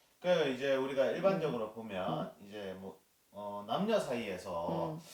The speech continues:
Speaker 1: 어, 우리가 보면 남자들이 좋아하는 여성상 있잖아요.
Speaker 2: 예, 예.
Speaker 1: 얼굴상.
Speaker 2: 음.
Speaker 1: 그런 상이랑
Speaker 2: 음.
Speaker 1: 실제 보면 뭐 이제 복이 있는 여성상은
Speaker 2: 예.
Speaker 1: 상당히 거리감이 좀 있더라고요.
Speaker 2: 예, 예.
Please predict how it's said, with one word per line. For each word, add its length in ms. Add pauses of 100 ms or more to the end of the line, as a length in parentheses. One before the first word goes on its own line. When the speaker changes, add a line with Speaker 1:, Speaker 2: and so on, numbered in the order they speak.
(480)
Speaker 1:
어, 500
우리가 260
보면 220
남자들이 640
좋아하는 500
여성상 560
있잖아요. 420
Speaker 2:
예, 40
예. 220
Speaker 1:
얼굴상. 540 (180)
Speaker 2:
음. 280 (360)
Speaker 1:
그런 260
상이랑 600 (100)
Speaker 2:
음. 60
Speaker 1:
실제 400
보면 400
뭐 320
이제 320
복이 260 (120)
있는 240
여성상은 520
Speaker 2:
예. 200
Speaker 1:
상당히 580 (100)
거리감이 460
좀 180
있더라고요. 520
Speaker 2:
예, 40
예. 380